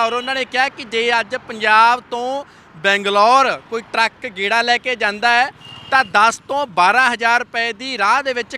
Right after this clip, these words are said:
ਕਰਪਸ਼ਨ, ਰਿਸ਼ਵਤ ਸਾਨੂੰ ਦੇਣੀ ਪੈਂਦੀ ਹੈ। ਜਿਹੜੇ ਆਰ ਟੀ ਓ ਖੜ੍ਹੇ ਹੁੰਦੇ ਆ ਚੈੱਕ ਪੋਸਟ ਲਾਈ, ਜਾਂ ਫਿਰ ਜਿਹੜੇ ਅਫਸਰ ਹੁੰਦੇ ਆ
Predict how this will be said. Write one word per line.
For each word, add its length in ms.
ਕਰਪਸ਼ਨ, 560
ਰਿਸ਼ਵਤ 540
ਸਾਨੂੰ 340
ਦੇਣੀ 280
ਪੈਂਦੀ 440
ਹੈ। 140
ਜਿਹੜੇ 300
ਆਰ 240
ਟੀ 160
ਓ 100
ਖੜ੍ਹੇ 260
ਹੁੰਦੇ 320
ਆ 160
ਚੈੱਕ 320
ਪੋਸਟ 440
ਲਾਈ, 340
ਜਾਂ 240
ਫਿਰ 220
ਜਿਹੜੇ 240
ਅਫਸਰ 300
ਹੁੰਦੇ 380
ਆ 200